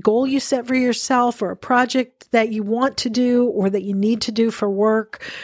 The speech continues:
or for f-, home or whatever, and you're just not, you're not feeling it. You know what I mean? Um,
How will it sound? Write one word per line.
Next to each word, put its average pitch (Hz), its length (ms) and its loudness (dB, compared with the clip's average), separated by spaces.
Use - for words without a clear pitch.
or 208 180 4
for 202 180 -6
f-, - 160 -10
home 214 340 2
or 208 40 0
whatever, 208 440 2
and 202 140 2
you're 202 80 2
just 233 540 2
not, 220 420 0
you're 202 180 0
not 233 340 0
feeling 214 480 0
it. 180 180 -10
You 202 120 -4
know 226 100 0
what 233 80 0
I 233 80 2
mean? 240 280 0
Um, 220 460 0